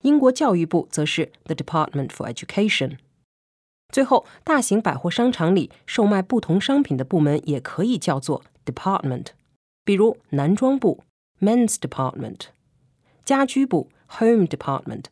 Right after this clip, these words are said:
等等。好了，本期节目介绍了名词sector、department和division与工作、组织和机构有关的含义。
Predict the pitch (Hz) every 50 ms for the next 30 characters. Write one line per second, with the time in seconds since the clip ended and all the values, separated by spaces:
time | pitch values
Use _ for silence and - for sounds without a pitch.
0 | _ _ - 147 143 151 151 147 131 131 - _ _ _ _ _ _ _ _ _
1 | _ _ _ _ _ _ _ _ _ _ _ _ _ _ _ - - 226 214 226
2 | 240 - - - 190 190 185 - 240 214 214 208 226 226 214 214 214 202 - 220
3 | 185 170 165 156 160 156 165 196 - - - 165 - - _ _ _ - - -
4 | 269 254 - - - - 156 131 - _ _ _ _ - - - - - 214 220
5 | - - 151 139 127 - - _ _ _ - - 165 160 - - 165 151 185 233
6 | 220 190 165 135 - _ _ _ - 170 160 - _ _ - 254 262 277 277 -
7 | - 247 165 - - _ _ - - 143 123 123 - - 165 - - - 156 160
8 | - - 214 226 - 233 190 - - 151 143 131 - 160 170 170 156 - 143 131
9 | 131 139 151 151 - -